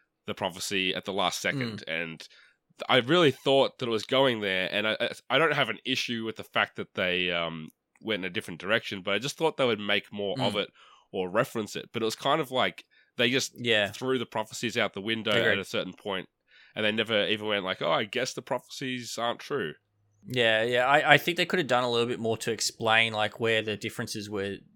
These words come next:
Speaker 2: what happens is and the prophecies are.
Speaker 1: Especially when Angrboda was like, "You can't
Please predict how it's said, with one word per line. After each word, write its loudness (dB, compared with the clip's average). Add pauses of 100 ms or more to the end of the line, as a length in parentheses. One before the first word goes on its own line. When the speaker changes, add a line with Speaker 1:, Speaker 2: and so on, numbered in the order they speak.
Speaker 2:
what -6
happens -6
is -12
and -12
the -8 (260)
prophecies -8
are. -4 (460)
Speaker 1:
Especially 2 (200)
when 4
Angrboda 4
was -4
like, 0 (160)
"You -6
can't 0